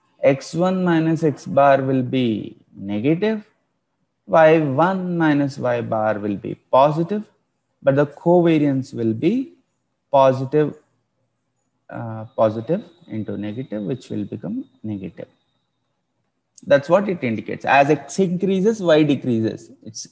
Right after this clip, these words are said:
nothing but a proportionality. The relationships, covariance talks about two things here, direction as well as relationship. Covariance is high, then both are strongly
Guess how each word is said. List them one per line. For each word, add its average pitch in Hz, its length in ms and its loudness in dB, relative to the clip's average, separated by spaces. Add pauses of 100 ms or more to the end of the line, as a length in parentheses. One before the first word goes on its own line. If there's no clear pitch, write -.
nothing 233 320 0
but 247 120 -4
a 233 60 0
proportionality. 127 920 -6 (840)
The 143 120 4
relationships, 220 840 0 (1040)
covariance 208 680 0
talks 165 320 2
about 160 380 -2
two 165 240 0
things 117 280 -2
here, - 420 -14 (480)
direction 156 680 2 (500)
as 120 300 2
well 147 180 4
as 175 180 2 (100)
relationship. 104 600 -4 (1500)
Covariance 196 640 4
is 180 180 0
high, 208 400 -4 (760)
then 131 240 2
both 151 260 2
are 180 100 6
strongly 135 840 -2